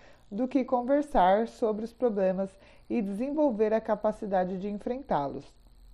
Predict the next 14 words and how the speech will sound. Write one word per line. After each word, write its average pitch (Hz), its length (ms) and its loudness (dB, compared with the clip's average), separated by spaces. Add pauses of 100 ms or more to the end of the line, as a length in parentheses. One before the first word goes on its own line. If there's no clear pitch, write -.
(680)
O 196 60 2
uso 226 280 2
abusivo 226 640 -2
de 202 100 -2
antibióticos 185 920 0
e 180 40 2
a 170 60 2
terapia 196 560 -2
de 180 140 -6
reposição 175 680 -4
hormonal 160 640 -4 (380)
são 294 260 0
outros 208 480 0
exemplos. 175 720 -2